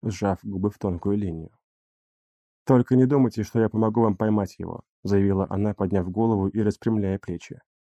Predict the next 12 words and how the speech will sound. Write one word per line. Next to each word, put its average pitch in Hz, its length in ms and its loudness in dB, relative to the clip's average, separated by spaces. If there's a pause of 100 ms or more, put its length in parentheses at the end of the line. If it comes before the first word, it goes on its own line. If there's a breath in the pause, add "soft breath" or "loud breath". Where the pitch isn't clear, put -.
(580)
«Держу 135 320 4
пари, 113 360 -2
Стелла 127 320 0
показала 117 420 0
своё 117 300 2
истинное 107 480 0
лицо, 107 420 0
и 107 80 -4
кто-то 110 300 0
наконец 107 420 -2
это 107 160 -2
заметил». 104 500 -8